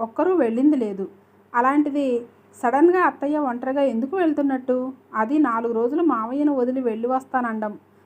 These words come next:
సుహాసినికి ఆశ్చర్యంగా ఉంది. వెంటనే భర్తకు ఫోన్ చేసి చెప్పింది అత్తగారి నిర్ణయం.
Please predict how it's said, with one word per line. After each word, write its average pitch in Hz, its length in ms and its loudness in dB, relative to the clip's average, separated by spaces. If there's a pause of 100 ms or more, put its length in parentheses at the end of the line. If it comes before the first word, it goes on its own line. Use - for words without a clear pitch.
(180)
సుహాసినికి 285 580 0
ఆశ్చర్యంగా 233 760 -2
ఉంది. 196 300 -6 (440)
వెంటనే 302 360 2
భర్తకు 262 380 0
ఫోన్ 247 320 -2
చేసి 254 260 -2
చెప్పింది 214 320 -6
అత్తగారి 220 400 -4
నిర్ణయం. 196 340 -6